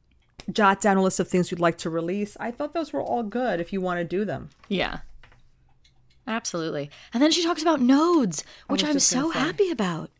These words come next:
Speaker 1: Yeah, and I was just gonna
Speaker 2: So
Speaker 1: ask
Speaker 2: happy
Speaker 1: you
Speaker 2: about.
Speaker 1: if you used this, the north node, south node thing. So a north node is
Speaker 2: I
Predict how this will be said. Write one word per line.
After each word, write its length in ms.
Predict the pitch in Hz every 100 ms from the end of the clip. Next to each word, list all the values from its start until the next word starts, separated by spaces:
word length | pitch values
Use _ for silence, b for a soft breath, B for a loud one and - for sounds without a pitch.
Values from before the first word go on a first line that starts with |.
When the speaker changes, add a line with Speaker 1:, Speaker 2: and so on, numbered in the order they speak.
| _ -
Speaker 1:
Yeah, 200 | 185 156 208
and 120 | 196
I 140 | 214 208
was 180 | 214 -
just 220 | 269 277
gonna 180 | - 415
Speaker 2:
So 60 | 403
Speaker 1:
ask 140 | -
Speaker 2:
happy 120 | 440
Speaker 1:
you 120 | 214 -
Speaker 2:
about. 360 | 190 147 - -
Speaker 1:
if 200 | 233 -
you 100 | 214
used 460 | 202 180 220 208 156
this, 260 | 151 92 -
the 160 | 180
north 380 | 185 190 202 208
node, 320 | 202 180 175
south 400 | - 170 165 -
node 180 | 160 151
thing. 300 | - 92 - - - - _ _ _ _ _ _ _
So 180 | - 226
a 60 | 214
north 320 | 220 247 233
node 200 | 220 202
is 60 |
Speaker 2:
I 460 | - 381 311 330